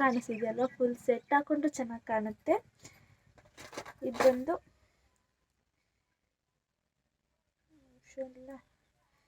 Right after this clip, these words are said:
ಆಚೆ ಈಚೆ ಆಗಿದೆ. ಇದು ಬಂದು ಬೈತಲ್ಲೇ ಬರುತ್ತೆ.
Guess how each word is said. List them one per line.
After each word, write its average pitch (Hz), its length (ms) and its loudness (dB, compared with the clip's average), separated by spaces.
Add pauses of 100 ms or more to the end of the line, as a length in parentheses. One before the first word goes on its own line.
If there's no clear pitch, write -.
(200)
ಆಚೆ 247 340 0
ಈಚೆ 247 260 -8
ಆಗಿದೆ. - 280 -18 (840)
ಇದು 247 240 -8
ಬಂದು 233 240 -2 (200)
ಬೈತಲ್ಲೇ 240 460 4 (100)
ಬರುತ್ತೆ. 208 380 -6